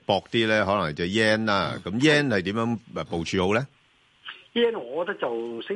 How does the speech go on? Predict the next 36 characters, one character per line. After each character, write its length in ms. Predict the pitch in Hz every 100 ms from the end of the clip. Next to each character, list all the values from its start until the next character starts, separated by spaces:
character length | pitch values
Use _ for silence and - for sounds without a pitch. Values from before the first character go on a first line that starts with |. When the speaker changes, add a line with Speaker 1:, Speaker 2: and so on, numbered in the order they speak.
| 190
Speaker 2:
期， 400 | 131 98 95 98
呃， 260 | 107 110 104 101 101 -
三 220 | 170 - 165
打 140 | 139
後 120 | 117
啦， 220 | 127 139
咁 140 | 131 131
啊， 100 | 104 - 101 -
都 100 | 143
係 80 |
一 100 | 127
樣 100 | 101
啦。 100 | 95 - - - -
咁 120 | 156
啊， 60 | 131
睇 80 | -
位 120 | 127 120
揸， 240 | 135 139
咁 180 | - 156
啊， 60 | 104
最 120 | 127
好， 60 | 110
如 420 | 139 143 - 113
果 20 |
最 180 | 139 131
靚 200 | 123 117
價， 180 | 110 117
當 140 | 147 143
然 100 | 139
就 80 | 110
係， 260 | 98 101 -
呃， 260 | 95 117
挨 120 | 139 139
住 160 | 104
一 60 | 101
一 180 | 131